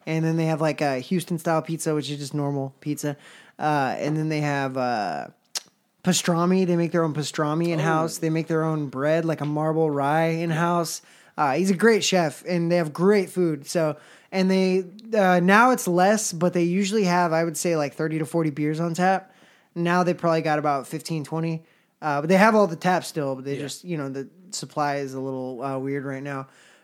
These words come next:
Speaker 1: Uh, and they, uh, yeah, they have a upstairs where they do comedy. Uh, it's dark, low ceilings,
Speaker 2: That's good.
Speaker 1: quiet,
Speaker 2: That's
Speaker 1: like,
Speaker 2: good.
Speaker 1: uh,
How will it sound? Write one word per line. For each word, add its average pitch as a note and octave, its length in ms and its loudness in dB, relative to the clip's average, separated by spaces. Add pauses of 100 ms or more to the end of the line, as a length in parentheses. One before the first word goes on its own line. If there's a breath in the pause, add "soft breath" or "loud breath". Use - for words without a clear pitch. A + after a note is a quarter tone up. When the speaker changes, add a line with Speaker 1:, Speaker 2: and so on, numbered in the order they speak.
(120)
Speaker 1:
Uh, C#3+ 380 -4
and D#3 260 -4
they, D3+ 260 -4
uh, C3+ 520 -4
yeah, F#3 200 -2 (160)
they D#3+ 100 0
have F#3 140 4
a F3 180 4
upstairs G#3 460 0
where G3 100 0
they F#3 80 -2
do G3 100 0
comedy. F3 540 -4 (840)
Uh, D#3 300 -2
it's C3+ 180 -8
dark, F3+ 560 4
low E3+ 280 0
ceilings, F3 840 0
Speaker 2:
That's - 80 -20
good. - 120 -10
Speaker 1:
quiet, E3 500 2
Speaker 2:
That's D#3 100 -8
Speaker 1:
like, C#3+ 200 -4
Speaker 2:
good. A2+ 80 -12 (360 loud breath)
Speaker 1:
uh, C#3 340 -2